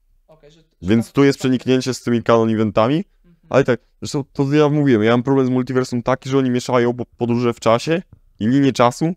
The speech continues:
Speaker 2: z multiversum i z wymiarami. I oni tego używają jak synonimy i ja na przykład tego
Speaker 1: To
Speaker 2: nie
Speaker 1: nie
Speaker 2: lubię.
Speaker 1: jest jedno i to samo.
Speaker 2: No, no nie, no podróże w czasie multiversum to jest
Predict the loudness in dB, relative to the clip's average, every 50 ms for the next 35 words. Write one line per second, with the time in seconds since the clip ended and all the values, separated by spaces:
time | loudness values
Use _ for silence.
0 | -8 _ _ -6 -2 -2 -2 -2 -2 2 2 4 4 2 0 -4 -6 -6 -4 -2
1 | -2 0 2 2 2 2 2 0 -2 -4 -8 -14 _ _ _ -2 -2 0 0 -2
2 | -2 0 0 2 2 2 2 2 0 -2 -2 -2 0 0 0 -2 -2 -2 -4 -2
3 | -2 0 2 2 2 2 0 -2 -4 -8 -4 -2 -2 -2 0 -2 -2 -2 -2 -2
4 | -4 -4 -6 -8 -16 -20 _ _ _ _ -20 -20 _ -20 -20 _ -20 _ _ _
5 | _ _ _ -4 -2 0 0 0 2 2 2 4 4 4 4 4 2 0 -2 -2
6 | -2 0 2 0 0 0 0 -2 -2 0 0 -2 0 2 2 0 0 0 -2 -4
7 | -4 -6 -8 -14